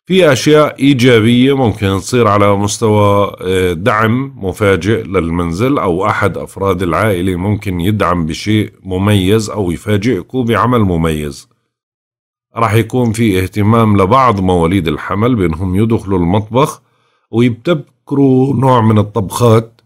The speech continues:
أو الأكل، أو إنه يبدأ بعمل شيء جديد، غريب، عجيب، أو إنه يبلش هو بده ي-، ي-،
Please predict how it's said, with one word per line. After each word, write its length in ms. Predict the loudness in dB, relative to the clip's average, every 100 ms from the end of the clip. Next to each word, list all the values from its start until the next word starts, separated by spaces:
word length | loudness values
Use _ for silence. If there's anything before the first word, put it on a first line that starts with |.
| _ _ _
أو 160 | 0 4
الأكل، 560 | 2 0 -6 -4 -6 -6 _ _ _ _ -2
أو 520 | 2 4 2 0 -4 -6
إنه 640 | 0 2 2 2 2 -2 -2
يبدأ 440 | 0 2 2 2
بعمل 560 | 2 0 0 2 2 0
شيء 380 | -2 0 0 0
جديد، 560 | -4 0 2 2 0 -12 _ _ -8
غريب، 520 | -4 2 4 4 2
عجيب، 500 | -2 -2 -2 -4 -6 _ -2
أو 300 | 2 2 0
إنه 200 | 0 2
يبلش 500 | 2 2 2 -2 -2
هو 100 | -4
بده 360 | -2 -4 -2 -2
ي-، 220 | -2 -8
ي-، 280 | -12 -8 -8